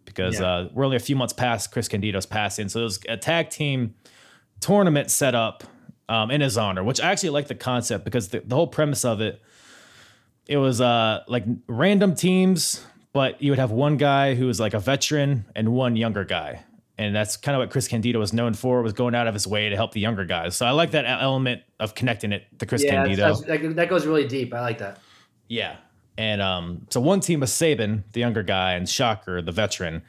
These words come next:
Speaker 1: Um, but once they lost in the tournament, Shocker turned heel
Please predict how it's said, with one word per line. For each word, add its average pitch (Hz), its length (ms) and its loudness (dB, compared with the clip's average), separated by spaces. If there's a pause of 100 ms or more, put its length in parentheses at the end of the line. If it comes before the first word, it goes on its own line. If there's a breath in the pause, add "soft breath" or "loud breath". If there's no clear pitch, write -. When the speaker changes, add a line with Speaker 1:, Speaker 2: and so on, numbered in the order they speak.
(440 loud breath)
Speaker 1:
Um, 95 340 -2
but 113 100 -6
once 147 300 -2 (120)
they 117 200 0
lost 120 640 0 (160)
in 104 100 -2
the 98 80 2
tournament, 98 480 -2
Shocker 107 380 -2
turned 123 260 -2
heel 113 460 0